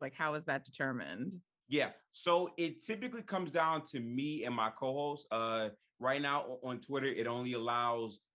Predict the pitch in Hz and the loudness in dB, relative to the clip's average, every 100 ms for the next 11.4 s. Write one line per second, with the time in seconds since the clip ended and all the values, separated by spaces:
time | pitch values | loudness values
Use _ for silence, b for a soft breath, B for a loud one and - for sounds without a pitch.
0 | - - 139 127 135 127 123 123 101 113 | -8 -2 -2 0 0 2 0 -2 -6 -4
1 | 113 110 - 120 117 120 117 113 110 120 | -4 -4 -6 -8 -6 -8 -10 -10 -4 -2
2 | 120 104 110 120 123 123 113 123 123 120 | -2 -4 -4 -4 -4 -4 0 0 2 2
3 | 120 110 _ _ _ 120 123 127 127 123 | 2 -2 _ _ _ 2 2 2 -2 -2
4 | 110 98 85 120 123 - _ 107 107 107 | -4 -6 -2 0 -2 -6 _ -2 0 0
5 | 127 131 - - - - 120 117 123 120 | 0 -2 -8 -14 -14 -8 -6 -2 2 2
6 | 120 113 101 101 123 117 - b _ 123 | 2 0 -4 -4 -4 -4 -8 b _ -4
7 | 120 107 120 127 123 - _ _ 151 139 | -2 -2 -2 -4 -6 -14 _ _ -2 4
8 | 160 165 156 175 165 151 151 139 147 156 | 4 4 2 0 0 0 -2 0 2 2
9 | 151 143 139 135 147 151 143 113 147 117 | 2 0 0 0 0 0 -4 -4 -4 0
10 | 131 127 139 143 127 139 135 - 131 135 | -2 0 -2 -2 -4 -4 -4 0 0 0
11 | 131 143 147 147 | -2 -6 -6 -8